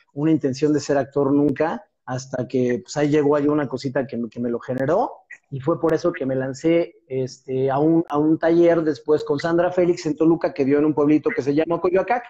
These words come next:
y luego me lancé directamente al, al Centro Universitario de Teatro, cuando una amiga mía, Marlene Castaños, le preguntó a Sandra que si veía posibilidades para que nosotros pudiésemos ser actores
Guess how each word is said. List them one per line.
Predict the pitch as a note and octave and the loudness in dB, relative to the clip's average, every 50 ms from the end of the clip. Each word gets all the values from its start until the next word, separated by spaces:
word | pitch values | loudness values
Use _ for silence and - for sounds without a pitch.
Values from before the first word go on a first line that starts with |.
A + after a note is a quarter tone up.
| - _ _ _ _ _ _ - | -16 _ _ _ _ _ _ -6
y | D#3 E3 | -2 0
luego | F3+ F#3+ G3 F3+ F#3 | 2 2 2 2 0
me | E3 D3+ | 0 -2
lancé | D3 D3 D3+ D3+ E3 E3+ | -2 -2 -4 -6 -10 -14
directamente | E3 E3 D#3+ E3 - - D#3+ D#3 D#3+ D#3+ D#3 - E3 D#3 | -16 -16 -16 -16 -16 -18 -20 -18 -18 -18 -16 -12 -10 -8
al, | D3+ D3+ D3 C#3 C3+ | -8 -8 -10 -10 -12
al | C3+ C3+ C3 | -14 -14 -16
Centro | D#3+ D#3+ D3+ E3 D#3 | -16 -14 -10 -8 -8
Universitario | D3+ C#3+ C#3 B2+ C3 C3+ C3 D3+ D#3 D#3+ D3 | -6 -6 -8 -10 -12 -10 -6 -4 -2 -2 -2
de | C#3+ D3 | -2 -4
Teatro, | - F3 E3 D#3+ F#3 D#3+ D3 | -4 -4 -4 -2 -2 -4 -4
cuando | - C3+ C#3 D3 | -2 -2 0 0
una | D#3 E3 | 2 2
amiga | E3 E3 E3 E3 F3+ F3+ | 2 2 2 2 2 2
mía, | F3+ F#3 F#3+ F#3+ | 2 2 2 2
Marlene | F3+ D3+ C3 C3+ D3 D3 - | 0 -2 -2 -2 -2 -2 -2
Castaños, | D3+ - - - D#3 E3 F3 F#3 D3 | -4 -4 -4 -2 0 0 0 0 0
le | C#3 A#2 | -2 -2
preguntó | - B2 B2 C3 C3+ B2 D#3 | 0 0 0 0 0 0 -2
a | D3+ | -2
Sandra | - E3+ E3+ E3+ D#3+ D#3+ D#3 - - - _ _ - - | -2 0 0 2 2 0 0 -4 -8 -16 _ _ -20 -16
que | - C#3 | -12 -6
si | B2+ D#3+ | -2 0
veía | E3 E3 F3 G3 G#3+ G#3 | 2 4 4 2 0 0
posibilidades | G#3+ G#3+ D#3+ D#3+ C#3+ C#3+ D#3 D#3+ E3 F3+ F#3 G3 F3 | -4 -8 -8 -8 -8 -6 -4 -4 -4 -4 -4 -6 -8
para | _ - C#3+ C#3 C3+ | _ -6 -8 -8 -8
que | - C#3 | -12 -14
nosotros | C#3+ C#3 _ - - - - _ _ | -16 -16 _ -20 -18 -18 -18 _ _
pudiésemos | _ C#3+ D#3+ E3 E3 E3+ D3+ C#3 - | _ -16 -14 -12 -10 -12 -12 -12 -10
ser | - D#3 | -8 -6
actores | D3+ D3 - - D#3+ D#3+ F3 F#3 F3+ - _ | -6 -6 -6 -4 -4 -2 -2 -4 -6 -10 _